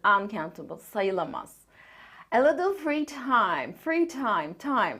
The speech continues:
uncountable, sayılamaz. Ne yaptık? Sayılamaz isimlerle kullandık. Şimdi örneklere bakalım. "He needs a little help."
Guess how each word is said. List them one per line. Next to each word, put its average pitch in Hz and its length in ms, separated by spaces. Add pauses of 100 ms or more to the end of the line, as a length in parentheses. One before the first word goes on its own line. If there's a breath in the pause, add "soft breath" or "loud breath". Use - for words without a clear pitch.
(120)
uncountable, 214 760
sayılamaz. 185 640 (140)
Ne 285 60
yaptık? 247 360
Sayılamaz 214 580
isimlerle - 680 (200)
kullandık. - 520 (360 soft breath)
Şimdi 494 180 (100)
örneklere 392 320
bakalım. 233 380 (160 soft breath)
"He 466 100
needs 523 320
a 254 180
little 247 200
help." 196 500